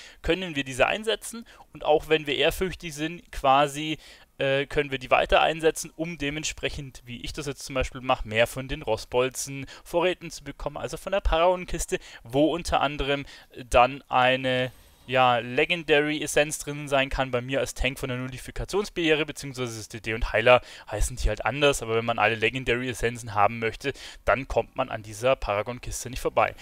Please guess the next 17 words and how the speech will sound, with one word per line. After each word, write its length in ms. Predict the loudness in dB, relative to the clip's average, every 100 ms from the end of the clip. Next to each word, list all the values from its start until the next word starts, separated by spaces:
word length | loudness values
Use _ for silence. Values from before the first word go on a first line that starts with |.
| -18 -4 2
Heißt, 280 | 4 4
über 180 | 0 -2
diese 160 | 0 -2
Ruf-Insignie 1120 | -2 -6 -10 -14 -20 -16 -12 -10 -12 -4 -2
hat 100 | 0
man 140 | -2
quasi 320 | 2 2 2 -2
einen 180 | -2
Endlos-Vorrat, 1500 | -2 -6 -4 0 2 0 -4 -10 -20 -20 0 4 6 6 4 0
wo 80 |
man 320 | -4 -4 -4 -16 _
Ruf 400 | -14 -10 -10 -12 -14
für 300 | -16 -6 0
solche 200 | 4 4
Paragon-Kisten 840 | 4 4 4 2 -2 -4 -6 -8 -8
farmen 420 | 0 0 0 -6
kann. 260 | -6 -6